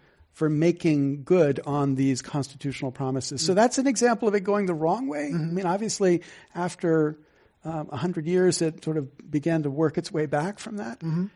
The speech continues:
Speaker 1: Um, but, but sometimes it goes in a good way, which I think is, you know, the story of gay rights in the way
Speaker 2: Right.
Speaker 1: gay rights have been.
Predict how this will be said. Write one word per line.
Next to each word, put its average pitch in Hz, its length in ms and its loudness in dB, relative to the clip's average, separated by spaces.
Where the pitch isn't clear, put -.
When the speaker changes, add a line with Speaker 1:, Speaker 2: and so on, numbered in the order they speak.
Speaker 1:
Um, 160 400 -2
but, 196 320 2
but 180 140 2
sometimes 226 400 4
it 214 60 0
goes 180 240 2
in 185 80 2
a 170 80 4
good 247 260 2
way, 131 220 2
which 139 180 -6
I 151 80 -2
think 160 180 -2
is, 143 380 -4
you 175 60 -2
know, 156 100 -4
the 147 80 -4
story 156 340 -2
of 131 80 -2
gay 151 180 4
rights 143 480 0
in 131 260 -4
the 123 160 -6
way 139 160 -4
Speaker 2:
Right. 127 100 -6
Speaker 1:
gay 131 100 -6
rights 123 300 -8
have - 100 -20
been. 123 160 -14